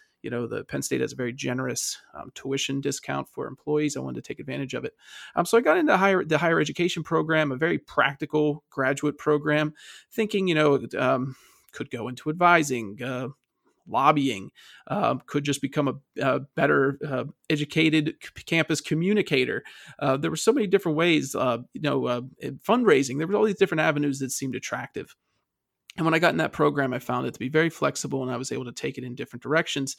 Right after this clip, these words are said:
And eventually I took it into, you know, learning as much as I could about teaching at a college level. Um, so as I continued to work in Penn State's Office of Strategic Communications, I eventually became their social media manager,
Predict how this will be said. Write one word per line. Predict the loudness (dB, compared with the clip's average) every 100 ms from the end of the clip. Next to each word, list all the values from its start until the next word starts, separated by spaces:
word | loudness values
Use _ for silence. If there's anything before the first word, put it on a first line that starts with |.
| -16 -20 -8 -2
And | 2
eventually | 2 2 2
I | 2
took | 0 -2
it |
into, | -4 -4 -4 -4 -4 _
you | -6
know, | -6 -8 -16 -20 _
learning | -8 -4 -4
as | -6
much | -8 -8
as |
I | -10
could | -8 -8
about | -6 -6 -6
teaching | -4 -4 -4 -6 -10 -20 -16 -8
at | -8
a |
college | -2 0 0 -2 -2
level. | 0 0 -6 _ _ _ -20 -6
Um, | -2 0
so | 0
as | 0
I | 0
continued | 0 2 2 2
to |
work | 4 4 4
in | -2 -2
Penn | 0 -2
State's | 2 2 2 -2
Office | -2 0 -2 -4
of | -6
Strategic | -6 -4 -4 -2
Communications, | -4 -2 0 0 0 -2
I | -2
eventually | -2 -2 -2
became | -4 -4 -4
their | -4
social | -6 -8 -8 -8
media | -6 -6 -6
manager, | -8 -12 -10 -10